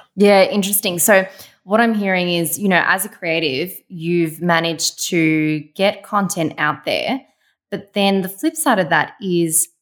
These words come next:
to what extent would you say then you've had to move past the concept of perfectionism? I mean, we've definitely encountered that, and I think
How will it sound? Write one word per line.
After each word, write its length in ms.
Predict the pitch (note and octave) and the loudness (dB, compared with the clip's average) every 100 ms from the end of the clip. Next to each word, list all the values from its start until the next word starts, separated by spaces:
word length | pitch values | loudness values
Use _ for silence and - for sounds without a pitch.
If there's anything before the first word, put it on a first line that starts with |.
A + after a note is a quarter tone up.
| _ _ | _ _
to 120 | - | -4
what 220 | E3+ G3+ D4 | 2 4 4
extent 420 | D#4+ - G3+ D#3 | 0 -2 0 0
would 120 | E3 | -4
you 80 | E3+ | -2
say 280 | - E3 D#3+ | 0 2 2
then 280 | E3 D#3+ E3 | 0 -2 -2
you've 140 | E3 | -2
had 200 | F3+ D#3+ | -4 -2
to 100 | F#3 | 0
move 380 | E3+ D#3+ D#3+ - | 2 2 0 -6
past 640 | - D#3 D3 - - - F#3+ | -4 -2 0 -2 -4 -6 -18
the 60 | |
concept 480 | - E3 E3 - - | -4 -2 -2 -4 -6
of 140 | D#3+ - _ | -8 -8 _
perfectionism? 840 | F3 E3 D#3 - E3+ D3 - D2+ - - | -8 -6 -4 -2 0 -2 -4 -10 -18 -6
I 120 | F#3+ | -2
mean, 280 | F#3 F3+ D#3+ | 0 -2 -2
we've 320 | F3+ F#3+ F#3 | 0 -2 -2
definitely 800 | F3+ E3+ F3 - D3+ D3+ D#3 - _ - G3 | -2 -2 -4 -6 -4 -4 -6 -10 _ -10 -4
encountered 560 | F#3+ F#3+ C#3 D3+ F3+ D#3+ | -2 0 -2 -2 -6 -4
that, 140 | D#3 | -2
and 100 | E3 | -4
I 80 | F3 | -6
think 220 | F#3+ | -8